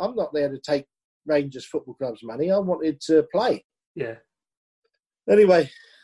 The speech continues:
Speaker 1: we had a meeting with, I had a meeting with Graham, and, uh, he went, "Okay." I said, "Look, Gaffer, let me come in and train with the reserves or the youth team. At least it's getting me fit, and I
Speaker 2: Yeah.
Speaker 1: can, people will buy me."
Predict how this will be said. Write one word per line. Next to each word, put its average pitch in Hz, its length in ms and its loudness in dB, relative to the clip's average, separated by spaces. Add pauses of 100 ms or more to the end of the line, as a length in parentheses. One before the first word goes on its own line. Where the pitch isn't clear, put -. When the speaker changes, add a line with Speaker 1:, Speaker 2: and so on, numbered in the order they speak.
Speaker 1:
we 160 100 -4
had 180 120 2
a 175 40 0
meeting 180 400 -4
with, 156 160 -4 (200)
I 175 80 -4
had 170 100 -6
a - 20 -14
meeting 160 400 -12
with 147 120 -12
Graham, 165 420 -4
and, 160 340 -14
uh, 156 300 -4 (960)
he 156 120 -4
went, 151 200 -4
"Okay." 147 580 -4 (140)
I 135 60 -12
said, 156 220 -8
"Look, 139 180 -4 (380)
Gaffer, 139 460 -6
let 170 160 -2
me 180 80 -4
come 175 240 -6
in 170 100 -4
and 151 120 -8
train 156 280 -4
with 147 80 -8
the 143 60 -8
reserves 147 680 -2
or 143 120 -4
the 135 80 -8
youth 175 260 0
team. 151 320 -8 (1040)
At 156 60 -8
least 185 200 2
it's 151 200 -6
getting 165 240 -2
me 156 80 0
fit, - 400 -2 (260)
and 147 180 -4
I 160 120 2
Speaker 2:
Yeah. 143 100 -2
Speaker 1:
can, 160 220 -6 (200)
people 175 280 2
will 156 80 4
buy 214 260 2
me." - 220 -16